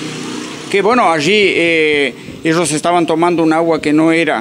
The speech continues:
no, no, no era apto para el consumo porque el tanque era muy viejo, estaba lleno de rama, todo, entonces se puso, se hizo un tanque nuevo y se hizo una red nueva,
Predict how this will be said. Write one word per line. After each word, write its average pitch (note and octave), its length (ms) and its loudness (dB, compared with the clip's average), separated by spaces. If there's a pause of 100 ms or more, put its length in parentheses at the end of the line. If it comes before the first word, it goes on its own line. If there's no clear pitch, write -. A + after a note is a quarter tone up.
(120)
no, C3+ 320 0
no, C3+ 200 0
no D3 180 2
era D#3 260 2
apto D3 240 -2
para C#3 180 -2
el C#3 80 -2
consumo F3 540 0
porque C#3 340 -2
el C#3 120 -2
tanque D3+ 240 -2
era D3+ 100 0
muy D3+ 180 2
viejo, E3 300 0
estaba C#3+ 260 -2
lleno D3+ 300 -2
de C#3 100 0
rama, D3+ 340 -2
todo, D#3+ 200 0
entonces D#3+ 420 -2 (300)
se F3 180 -2
puso, F3 300 -2
se E3 180 0
hizo E3+ 160 0
un E3+ 100 0
tanque E3 280 0
nuevo G3 400 2
y F#3+ 40 0
se G3 140 0
hizo F#3 260 0
una F3 320 0
red F#3 260 -2
nueva, G#3+ 520 2